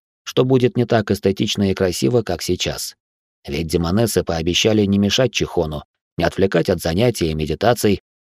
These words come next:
зато в их лице он получал бесплатных гидов и кладезь знаний. Они готовы были отвечать на любой его вопрос.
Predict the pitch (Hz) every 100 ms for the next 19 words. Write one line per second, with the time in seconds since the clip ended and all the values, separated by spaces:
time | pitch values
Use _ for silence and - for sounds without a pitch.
0 | _ - 80 71 135 165 165 117 107 127
1 | 147 131 104 98 - 139 123 98 - 101
2 | 104 98 87 82 95 139 139 _ 147 -
3 | 87 92 107 104 87 78 76 73 71 -
4 | _ _ _ - 82 92 95 101 101 98
5 | 98 95 92 101 95 110 101 98 95 92
6 | 92 87 87 87 90 78 - -